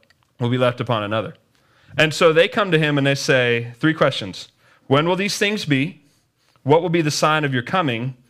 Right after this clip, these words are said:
and of the end of the age?" So the first question, when are these things gonna happen? The destruction of the temple. When is the temple going to be destroyed? That's the first question, right? The second question is, what will be the sign of your coming?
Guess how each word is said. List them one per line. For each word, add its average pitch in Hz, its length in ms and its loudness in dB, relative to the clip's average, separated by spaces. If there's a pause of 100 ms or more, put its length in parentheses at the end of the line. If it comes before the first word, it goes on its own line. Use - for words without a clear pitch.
(140)
and 127 100 0
of 123 100 0
the 120 140 2
end 131 160 -2
of 110 80 -6
the 113 80 0
age?" 104 500 -4 (840)
So 151 420 2 (180)
the 143 100 2
first 196 240 0
question, 139 300 2
when 175 140 4
are 208 60 4
these 190 200 -4
things 180 240 0
gonna 147 200 0
happen? 135 460 0 (420)
The 139 100 4
destruction 143 520 0
of 127 60 -2
the 123 60 -4
temple. 123 360 -2
When 147 220 2
is 160 160 -2
the 175 100 -4
temple 151 380 0
going 120 200 -2
to 117 60 -4
be 117 120 -2
destroyed? 113 440 -4
That's 107 180 -2
the - 60 -8
first 131 260 -2
question, - 300 -4 (140)
right? 113 220 -2 (720)
The 135 100 2
second 226 420 0
question 156 400 0
is, 127 160 -2
what 151 200 4
will 190 100 -2
be 180 140 -2
the 175 100 -2
sign 135 520 0
of 127 200 -2
your 123 80 -2
coming? 156 440 -2